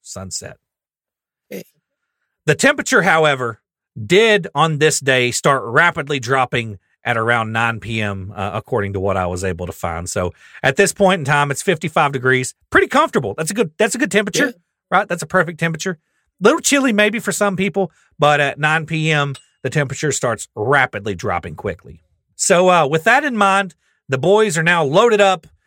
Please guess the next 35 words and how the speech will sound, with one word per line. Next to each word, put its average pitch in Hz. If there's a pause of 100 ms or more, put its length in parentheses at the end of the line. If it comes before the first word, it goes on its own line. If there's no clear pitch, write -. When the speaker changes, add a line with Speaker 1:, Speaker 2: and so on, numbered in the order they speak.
(260)
Speaker 1:
and 110
headed 202
for 151
Chico 240
State 165 (240)
to -
watch 160
a 151
basketball 147
game 127
fifty 139
minutes 127
away. 107 (400)
Uh, 101
they 147
make 180
one 208
last 202
stop 170 (280)
on 143
their 135
way 165
out 156
of 135
town 139 (320)
at 127
the 120
Miko 165
service 160
station 135 (300)
at 131
six -
nineteen 156 (260)
Colusa 170
Avenue, 139